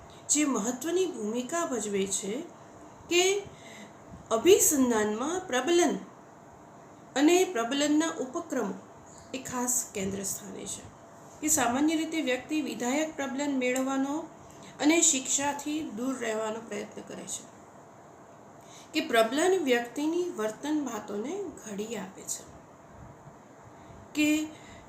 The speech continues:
જે વર્તનને પ્રબલન મળે એ વર્તન વ્યક્તિમાં દ્રઢ બને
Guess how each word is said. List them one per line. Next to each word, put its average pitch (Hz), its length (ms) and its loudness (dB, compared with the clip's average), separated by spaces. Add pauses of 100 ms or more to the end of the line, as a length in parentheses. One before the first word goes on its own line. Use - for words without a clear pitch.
(120)
જે 330 340 8
વર્તનને 247 680 2 (160)
પ્રબલન 277 560 2
મળે 180 220 -4 (1300)
એ 381 200 6
વર્તન 247 560 0
વ્યક્તિમાં 214 800 -2
દ્રઢ 262 360 0
બને 202 240 -6